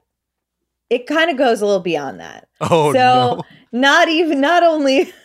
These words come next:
Speaker 1: <laughs> not only was I an amateur wrestler in, like, a backyard federation <laughs>
Speaker 2: Yes.
Speaker 1: for a little while, I also, you know, I talk a lot about D and D and, like, I do a lot of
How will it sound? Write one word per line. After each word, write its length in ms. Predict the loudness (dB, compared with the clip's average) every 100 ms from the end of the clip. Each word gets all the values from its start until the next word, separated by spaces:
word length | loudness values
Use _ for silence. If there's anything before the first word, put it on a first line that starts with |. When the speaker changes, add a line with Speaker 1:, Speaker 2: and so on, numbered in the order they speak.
| -14 -8
Speaker 1:
<laughs> 880 | -6 -6 -12 -12 -12 -14 -14 -14
not 260 | -4 0 2
only 220 | 2 0
was 640 | 2 2 4 0 -2 -12 _ _ _ _ _
I 120 | -2 -2
an 100 | 0
amateur 800 | -2 0 -2 -2 0 0 0 -4 _ _ _ -6
wrestler 720 | -4 -4 -6 -6 -6 -8 -12 -12
in, 180 | -12 -10
like, 160 | -10
a 60 | -8
backyard 540 | -8 -10 -10 -10 -8
federation 720 | -8 -6 -6 -6 -6 -6 -6
<laughs> 20 | -4
Speaker 2:
Yes. 320 | -4 -4 -4
Speaker 1:
for 160 | -2 -2
a 60 |
little 240 | -2 -6 -6
while, 340 | -8 -10 -14 _ _ _ _ _ _ _ _ _
I 300 | -4 0 0 -2
also, 680 | -4 0 -2 -2 -8 -8 -12 _ _ _ _ -8
you 80 | -4
know, 80 | -2
I 60 |
talk 280 | -2 -4 -4 _ -4
a 80 | -2
lot 200 | 0 0
about 220 | 0 -2
D 120 | -4 -8
and 80 | -6
D 160 | -6
and, 120 | -6 -8
like, 140 | -8
I 80 | -8
do 220 | -6 -6
a 40 | -4
lot 220 | -6
of 100 | -8